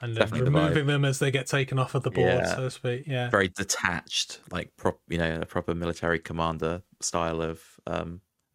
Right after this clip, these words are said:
Speaker 2: doing it. Um, yeah, Titans taking out entire infantry platoons. That's what you wanna see. That really kind of sells the scale of it, right? And the power of these Titans, 'cause, you know, when it's just Titan on Titan,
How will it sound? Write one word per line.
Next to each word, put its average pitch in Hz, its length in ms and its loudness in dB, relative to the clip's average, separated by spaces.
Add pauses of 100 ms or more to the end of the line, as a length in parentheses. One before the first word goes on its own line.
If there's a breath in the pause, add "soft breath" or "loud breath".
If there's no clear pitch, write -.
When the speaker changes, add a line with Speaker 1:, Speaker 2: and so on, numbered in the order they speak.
(160)
Speaker 2:
doing 87 120 -10
it. 82 120 -12 (420 soft breath)
Um, 82 140 -6
yeah, 80 200 0 (140)
Titans 87 320 -2
taking 85 300 -6
out 90 100 -4
entire 85 280 -2
infantry 92 560 -8
platoons. 101 640 -8 (720 loud breath)
That's - 160 -4
what 80 100 0
you 78 80 -4
wanna 82 140 -6
see. 87 420 -4
That 87 140 -2
really 85 180 0
kind 87 180 -4
of - 40 -4
sells 85 380 2
the 80 100 -6
scale 82 380 0
of 78 140 -6
it, 80 140 -2
right? 85 240 0
And 82 100 -6
the 82 40 -6
power 80 500 -4
of 80 180 -10
these 80 240 -8
Titans, 82 460 -6
'cause, - 360 -10 (260)
you 82 60 -4
know, 85 200 -2 (280 soft breath)
when 104 120 0
it's - 80 -2
just - 180 0
Titan 82 280 -2
on 82 80 -6
Titan, 85 480 -2